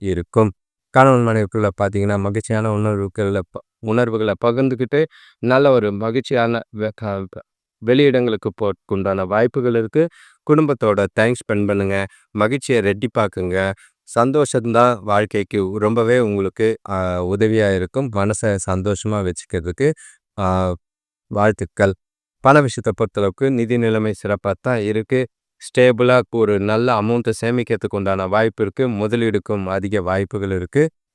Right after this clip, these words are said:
செலவுகளும் இருக்கு, ஆனா சந்தோஷமான செலவுகள். ஆரோக்கியத்தை பொறுத்தளவுக்கு சிறப்பான ஆரோக்கியம், மகிழ்ச்சியான மனநிலை உங்களோட ஆரோக்கியத்தை சிறப்பா வைத்திருக்கும். எந்த குறைபாடும் இல்லை.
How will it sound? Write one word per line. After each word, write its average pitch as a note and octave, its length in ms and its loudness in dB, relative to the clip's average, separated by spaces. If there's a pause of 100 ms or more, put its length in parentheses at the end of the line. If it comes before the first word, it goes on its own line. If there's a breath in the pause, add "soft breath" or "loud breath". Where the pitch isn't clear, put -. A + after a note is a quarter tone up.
செலவுகளும் D#3+ 580 4
இருக்கு, A#2 400 0
ஆனா G#2 220 0 (100)
சந்தோஷமான G#2 560 -2
செலவுகள். F#2 580 -2 (400)
ஆரோக்கியத்தை B2 460 4
பொறுத்தளவுக்கு F#2+ 480 -4
சிறப்பான A2 520 -4
ஆரோக்கியம், G2+ 520 -2
மகிழ்ச்சியான A2 580 -2
மனநிலை G2+ 1080 0 (180)
உங்களோட A#2+ 440 2
ஆரோக்கியத்தை G2 560 0
சிறப்பா G#2 480 -2
வைத்திருக்கும். F#2 560 -4
எந்த G2+ 380 -2
குறைபாடும் F2 600 -4
இல்லை. E2+ 420 -2